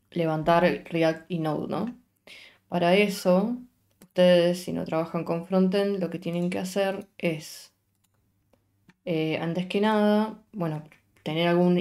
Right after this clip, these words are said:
ide, o sea, un ide es un editor de texto, ¿sí?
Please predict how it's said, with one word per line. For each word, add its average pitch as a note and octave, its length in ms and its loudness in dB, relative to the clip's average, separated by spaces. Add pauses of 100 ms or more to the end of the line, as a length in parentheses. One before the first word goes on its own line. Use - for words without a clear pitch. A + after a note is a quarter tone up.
ide, G3+ 540 2
o F#3 60 -14
sea, D3+ 240 -4
un D#3 100 -6
ide F3 340 2
es E3 180 -8
un D#3+ 260 -4
editor E3 420 0
de E3 120 -2
texto, F#3 600 0 (480)
¿sí? F3+ 400 -6